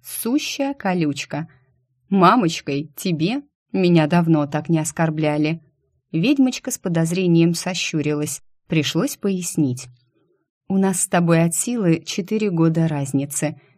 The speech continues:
делано возмутилась я. «А ты сейчас прямым текстом заявила, что мне почти тридцать». И ведь ни словом не солгала.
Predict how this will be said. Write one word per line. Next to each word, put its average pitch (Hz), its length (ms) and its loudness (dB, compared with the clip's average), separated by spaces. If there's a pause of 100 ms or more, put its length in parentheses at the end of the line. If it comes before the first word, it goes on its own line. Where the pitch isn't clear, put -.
(140)
делано 156 420 2
возмутилась 151 680 -2
я. 151 280 -4 (460)
«А 214 140 -6
ты 330 220 2
сейчас 175 480 -2
прямым 277 380 4
текстом 151 480 -2
заявила, 156 680 2
что - 220 2
мне 165 240 4
почти 170 420 -6
тридцать». 143 640 -6 (520)
И 220 100 -2
ведь 233 240 -4
ни 240 180 0
словом 151 440 0
не 151 60 2
солгала. 156 600 -4